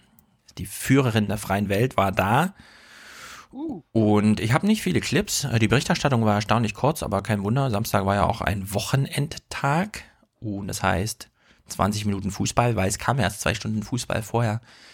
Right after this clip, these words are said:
Speaker 1: in der A R D. <clears throat> Da kann man ja nicht abends dann nochmal in der Nachrichtensendung, äh, das, also das geht ja dann nicht. Das sind nur fünf Minuten für Trump. Die waren erwartbar, nicht weiter überraschend, unklippbar.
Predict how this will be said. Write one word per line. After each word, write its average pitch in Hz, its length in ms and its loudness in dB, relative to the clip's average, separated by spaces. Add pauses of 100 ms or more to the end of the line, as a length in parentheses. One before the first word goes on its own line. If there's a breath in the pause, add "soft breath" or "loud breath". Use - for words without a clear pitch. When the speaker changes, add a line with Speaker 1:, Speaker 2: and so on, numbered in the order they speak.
(160 loud breath)
Speaker 1:
in 107 100 -8
der 101 160 -2
A - 60 0
R - 80 -4
D. 160 300 -4 (180)
<clears throat> 123 400 0
Da 104 80 -4
kann 117 140 -2
man 120 60 0
ja 107 80 0
nicht 107 200 -4
abends 117 260 0
dann 101 220 -2
nochmal 110 380 0
in 110 140 -2
der 95 120 0
Nachrichtensendung, 104 1000 -2 (840 soft breath)
äh, 104 400 -4
das, 104 200 -8 (560)
also 104 200 -2
das 101 240 -4
geht 107 120 0
ja 95 60 6
dann 80 120 -2
nicht. - 220 -12 (140)
Das 107 120 2
sind 117 100 6
nur 131 100 2
fünf 120 180 -2
Minuten 107 200 4
für - 120 -4
Trump. 185 280 0 (920)
Die 120 180 2
waren 113 160 4
erwartbar, 117 840 2 (460 loud breath)
nicht 107 220 -2
weiter 104 180 2
überraschend, 107 760 -2
unklippbar. 139 1120 0